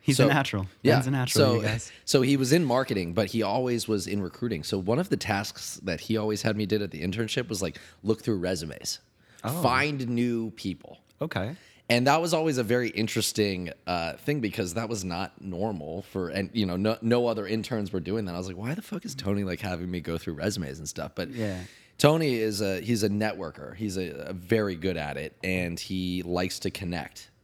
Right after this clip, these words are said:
Speaker 2: And I, I admired that a lot about him.
Speaker 1: Yeah.
Speaker 2: And now looking back at it, like, he is now, so, so he was in marketing at Interscope, and then he went to Network Music Group, and he was marketing there. And then he went to Ustream,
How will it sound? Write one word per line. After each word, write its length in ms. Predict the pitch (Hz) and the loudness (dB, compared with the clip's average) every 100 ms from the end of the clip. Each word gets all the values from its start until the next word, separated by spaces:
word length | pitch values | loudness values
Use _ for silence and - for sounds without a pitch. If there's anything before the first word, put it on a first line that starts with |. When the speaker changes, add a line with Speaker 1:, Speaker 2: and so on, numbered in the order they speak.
| - | -4
Speaker 2:
And 260 | 92 87 | -2 -2
I, 300 | 82 98 90 | -2 -2 0
I 120 | - 92 | 2 4
admired 480 | 87 85 82 78 76 | 2 -2 -2 -4 -4
that 120 | 73 | -6
a 60 | |
lot 240 | 73 69 73 | -4 -4 -4
about 260 | 71 73 | -4 -6
him. 240 | 95 107 123 - - | -4 -4 -4 -10 -8
Speaker 1:
Yeah. 260 | 98 104 101 | -2 -2 0
Speaker 2:
And 240 | 107 101 101 | 2 4 4
now 160 | 107 | 2
looking 380 | 92 110 - 104 | 2 0 0 0
back 360 | 104 98 - 92 | 2 2 2 -2
at 200 | 76 80 | -2 -4
it, 180 | 92 | -4
like, 220 | 95 90 78 | -2 -2 -4
he 240 | - 107 | -4 0
is 180 | 101 85 | 0 0
now, 460 | 92 90 87 85 78 _ _ _ _ _ _ 113 104 107 | -2 -2 -2 -4 -10 _ _ _ _ _ _ -6 -4 -2
so, 280 | - 110 101 | 4 4 4
so 220 | - 104 | 4 4
he 120 | 117 | 4
was 120 | 110 | 4
in 220 | 90 101 101 | 2 2 4
marketing 440 | 110 113 110 104 | 4 2 0 0
at 100 | 87 | 0
Interscope, 560 | 123 127 - 127 120 110 | 0 0 4 4 4 2
and 100 | 98 | -2
then 100 | 95 | 0
he 100 | 95 | 0
went 180 | 92 90 | 0 -2
to 80 | 80 | 0
Network 640 | 92 101 98 101 - - | 2 2 0 -2 -2 -4
Music 300 | 110 98 101 | 0 0 0
Group, 320 | - 101 101 | 2 2 2
and 100 | 85 | 0
he 60 | 90 | -4
was 160 | 85 80 | -2 0
marketing 400 | 92 87 85 87 | 0 0 -2 -2
there. 240 | 90 95 - - - - | -2 -4 -10 -18 -20 -4
And 180 | 101 101 | 0 2
then 140 | 107 | 2
he 140 | 113 120 | 0 0
went 160 | 113 95 | 0 -2
to 60 | |
Ustream, 540 | 87 117 123 - 69 | 0 2 0 -4 -12